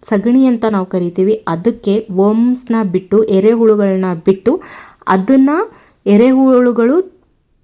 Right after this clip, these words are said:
ತಿಂದ ಆದಮೇಲೆ ಎರೆಹುಳುಗಳಿಂದ ಬಂದಂಥ ವೇಸ್ಟನ್ನ ನಾವು ಏನಂತ ಕರಿತೀವಿ? ವರ್ಮಿ ಕಂಪೋಸ್ಟ್ ಅಂತ ಕರಿತೀವಿ. ಗಾರ್ಡನ್ನಲ್ಲಿ ತುಂಬ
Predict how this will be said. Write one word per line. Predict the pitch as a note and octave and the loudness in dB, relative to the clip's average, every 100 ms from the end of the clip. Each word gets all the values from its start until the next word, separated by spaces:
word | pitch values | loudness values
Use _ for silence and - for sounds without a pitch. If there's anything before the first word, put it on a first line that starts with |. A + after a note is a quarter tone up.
| - | 0
ತಿಂದ | D4 F4 F4 - | 2 2 0 0
ಆದಮೇಲೆ | G3+ A3 A#3+ A#3 A#3+ C4 | 0 2 0 0 0 0
ಎರೆಹುಳುಗಳಿಂದ | G#3 G3+ B3 B3 B3 A#3+ A3 G#3+ A3+ | 0 0 0 0 0 0 0 0 -4
ಬಂದಂಥ | F#3+ F#3 G3 A3 G#3 A3 D#3+ | -4 -4 -2 -4 -4 -4 -2
ವೇಸ್ಟನ್ನ | F#3 G3+ B3 - B3+ A#3 A3+ | 2 2 0 -4 -4 -2 -2
ನಾವು | G3+ F#3 | -4 -2
ಏನಂತ | F#3 G3+ G3+ | -2 -2 -2
ಕರಿತೀವಿ? | G3 F#3 F3+ G3 A3 | -4 -6 -4 -2 -2
ವರ್ಮಿ | G3 F#3 F#3+ G#3+ | -2 0 2 0
ಕಂಪೋಸ್ಟ್ | G#3+ F#3+ F3 F3+ - F3 | -2 -6 -6 -12 -10 -8
ಅಂತ | E3+ | -8
ಕರಿತೀವಿ. | G#3+ - E3+ F3 F3+ | -6 -6 -6 -6 -8
ಗಾರ್ಡನ್ನಲ್ಲಿ | F#3 F#3+ F#3 G3+ A3 A3+ A3+ | -6 -4 -2 -2 -2 -2 -2
ತುಂಬ | A3+ - F#3+ G#3+ | -4 -8 -4 -2